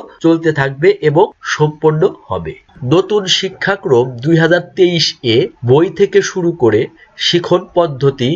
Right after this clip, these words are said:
মূল্যায়ন পদ্ধতি সহ সকল কিছুতে থাকছে আমূল পরিবর্তন। এই পাঠ্যক্রম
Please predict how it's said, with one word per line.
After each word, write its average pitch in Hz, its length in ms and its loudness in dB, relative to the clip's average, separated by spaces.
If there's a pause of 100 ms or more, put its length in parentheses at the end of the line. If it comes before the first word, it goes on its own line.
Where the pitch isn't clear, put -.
(220)
মূল্যায়ন 165 460 2 (100)
পদ্ধতি 151 580 2
সহ 127 260 -2 (300)
সকল 185 460 2 (180)
কিছুতে 190 400 -4
থাকছে 180 440 -2 (220)
আমূল 165 420 2 (140)
পরিবর্তন। 123 640 -2 (240)
এই 160 260 2
পাঠ্যক্রম 175 720 0